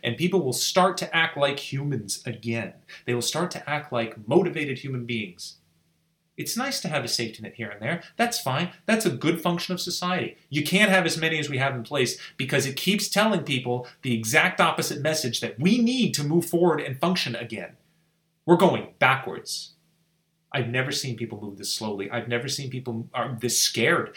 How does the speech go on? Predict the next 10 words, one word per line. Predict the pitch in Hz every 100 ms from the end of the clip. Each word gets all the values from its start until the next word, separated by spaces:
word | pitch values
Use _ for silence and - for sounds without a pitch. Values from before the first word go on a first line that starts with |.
| - -
I've | 123
never | 143 151
seen | 151 175 156
people | 165 143 147 131 - _ _ _ _ _ _ - - 127
this | 143 202 - -
unwilling | 175 165 127 135 262 311 - - _ _ _ _ _ _
to | -
work | 135 139 139
on | 123
themselves, | 117 110 135 143 214 - -